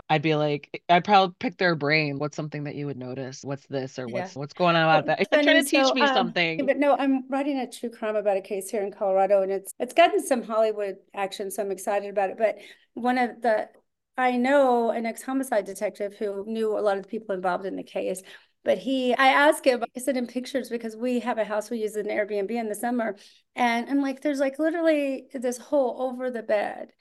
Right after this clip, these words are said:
Speaker 2: And I said, "I know what your first thought is, except nobody could get up that high." And he knew
Speaker 1: <laughs>
Speaker 2: imme-, and I kept going, "What?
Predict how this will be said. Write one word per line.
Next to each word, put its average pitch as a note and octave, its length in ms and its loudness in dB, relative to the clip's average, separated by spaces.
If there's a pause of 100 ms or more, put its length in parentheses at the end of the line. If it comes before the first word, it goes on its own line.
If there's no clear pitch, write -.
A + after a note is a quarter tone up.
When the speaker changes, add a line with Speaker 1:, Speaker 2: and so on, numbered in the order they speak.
(200)
Speaker 2:
And C4+ 100 -2
I B3+ 60 -2
said, C4+ 160 2
"I C4+ 80 6
know D#4 200 6
what D4+ 120 2
your C4+ 120 0
first B3+ 300 -2
thought A3 200 0
is, G#3+ 140 -4
except C4 460 -4
nobody C4 360 2
could B3 160 -2
get G#3+ 120 2
up G3+ 140 -2
that F#3+ 180 -6
high." - 400 -16 (460)
And C4+ 180 2
he F4+ 160 6
knew F4+ 160 6
Speaker 1:
<laughs> - 20 10
Speaker 2:
imme-, C#4 360 6
and D4+ 120 2
I D4 80 2
kept C#4+ 180 -4
going, D4 320 0
"What? E4+ 220 0